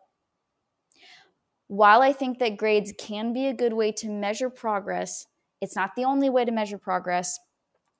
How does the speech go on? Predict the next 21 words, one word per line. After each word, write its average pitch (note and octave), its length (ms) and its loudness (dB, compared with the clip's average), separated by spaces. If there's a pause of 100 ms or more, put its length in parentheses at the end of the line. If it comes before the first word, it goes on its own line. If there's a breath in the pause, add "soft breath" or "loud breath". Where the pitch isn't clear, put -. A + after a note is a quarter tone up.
And A#3 160 -2
so G#3+ 160 2
the G3+ 160 -4
only A#3 300 -2
way G#3 260 2
that G3 200 -6 (180)
I G#3+ 540 0 (460)
can G3+ 300 -8
mentally F#3+ 520 -4
handle F#3+ 800 -2 (280)
grades F#3+ 800 0 (220)
when G#3 180 -6
setting G3 560 -2
for D4+ 160 -8
them F3 200 -4 (560 loud breath)
is A#3+ 160 4 (100)
in C4 200 2
my B3 240 0
own A3 240 0
gym, F3+ 540 -4 (920)
uh, F#3 440 2